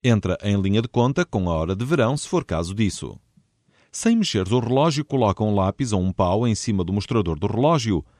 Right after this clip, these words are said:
de modo a que esteja centrado e aponte para algures entre o número doze e o ponteiro das horas. A direção para onde indica é sul. Isto aplica-se apenas no hemisfério norte.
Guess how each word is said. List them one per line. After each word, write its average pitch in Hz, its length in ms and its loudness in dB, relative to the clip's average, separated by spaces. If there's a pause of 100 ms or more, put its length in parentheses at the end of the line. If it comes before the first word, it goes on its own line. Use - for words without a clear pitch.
(160)
de 147 80 2
modo 180 260 2
a 151 60 -2
que - 80 -10
esteja 104 280 0
centrado 135 560 -2
e 147 100 2
aponte 147 340 -2
para 110 320 2
algures 127 640 0
entre 113 260 0
o 113 60 2
número 90 480 -2
doze 165 500 0
e 165 80 -2
o 170 60 0
ponteiro 104 360 -2
das 98 220 0
horas. 58 460 -6 (840)
A 113 60 -2
direção 113 500 2
para 92 160 -2
onde 120 220 2
indica 170 580 -2
é 135 120 0
sul. - 360 -8 (380)
Isto 180 240 -2
aplica-se 143 400 -2
apenas 113 320 -2
no 120 80 0
hemisfério 104 460 0
norte. 90 400 -2